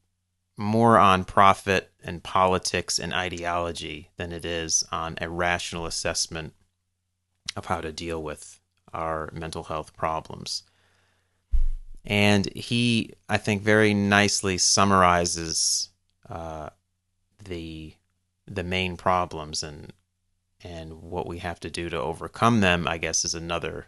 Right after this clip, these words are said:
thing altogether. But as he sees it, he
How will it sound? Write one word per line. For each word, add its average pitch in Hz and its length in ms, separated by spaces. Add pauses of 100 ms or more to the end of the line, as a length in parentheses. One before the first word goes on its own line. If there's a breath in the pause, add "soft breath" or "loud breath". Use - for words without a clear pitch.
(120)
thing 82 160
altogether. 80 560
But - 240
as 92 200
he 147 120
sees 90 340
it, - 200 (1600 soft breath)
he 113 640